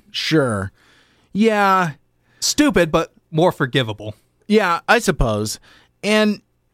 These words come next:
Speaker 1: and so, okay, and, and this is where I'm kinda starting to get mixed up, mixed up, and maybe this is where, like, like, the third act gets, gets really blurry for me. So, like, don't, like,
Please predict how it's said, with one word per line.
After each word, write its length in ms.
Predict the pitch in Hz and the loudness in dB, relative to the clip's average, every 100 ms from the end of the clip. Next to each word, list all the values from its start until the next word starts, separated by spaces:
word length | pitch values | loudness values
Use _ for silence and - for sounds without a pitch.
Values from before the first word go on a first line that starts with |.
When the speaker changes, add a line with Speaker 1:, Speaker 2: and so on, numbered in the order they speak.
| _ | _
Speaker 1:
and 220 | 202 208 | -2 0
so, 160 | 165 - 214 | 0 0 0
okay, 380 | 208 170 107 190 | 0 -2 -2 -4
and, 140 | 202 | -4
and 180 | 202 202 | -4 -2
this 160 | 220 | -2
is 120 | 220 175 | -2 0
where 140 | 170 | 0
I'm 180 | 160 151 | 0 -4
kinda 240 | - 156 | -2 -2
starting 260 | 139 156 143 | 0 -2 -2
to 60 | |
get 160 | 135 131 | -2 -4
mixed 300 | 139 135 - | -4 -4 -4
up, 160 | 143 - | -6 -4
mixed 360 | 151 139 131 - | -2 -2 -2 -4
up, 160 | 123 | -4
and 140 | 127 131 | -2 -4
maybe 180 | 131 131 | -2 -4
this 220 | 127 - | -4 -6
is 120 | 117 | -6
where, 180 | 123 127 | -4 -2
like, 340 | 120 113 - - | -2 -4 -8 -6
like, 260 | 120 107 | -4 -4
the 100 | 117 | -10
third 300 | - 139 127 | -4 -2 0
act 240 | 123 117 - | -2 -6 -6
gets, 360 | 123 - - - | -6 -6 -12 -10
gets 220 | - 131 - | -6 -6 -4
really 260 | 143 135 | -4 -2
blurry 380 | 110 139 170 151 | -2 0 2 2
for 160 | - 139 | 0 -4
me. 160 | 127 | -4
So, 200 | 123 151 | -2 0
like, 260 | 156 151 - - 135 - | 0 0 -4 -20 -20 -2
don't, 280 | 285 320 | -2 0
like, 260 | 277 269 - | 0 0 -2